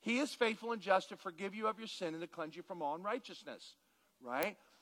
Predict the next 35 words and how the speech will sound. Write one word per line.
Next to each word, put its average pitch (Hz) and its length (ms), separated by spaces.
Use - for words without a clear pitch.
But 180 160
when 330 320
we 330 180
sin, 226 480
one 226 200
of, 247 120
there's 214 200
a 220 60
lot 214 260
of 294 120
different 269 320
emotions 233 600
and 175 100
different 214 320
feelings 220 600
that 190 180
we 214 160
express 202 520
when 190 220
we 170 100
sin. 147 360
One 254 240
of 339 120
the 214 120
things, 175 360
I 180 100
had 226 140
a 220 40
conversation 214 640
with 175 100
somebody 190 280
about 180 200
it 160 80
this 170 180
week, 196 260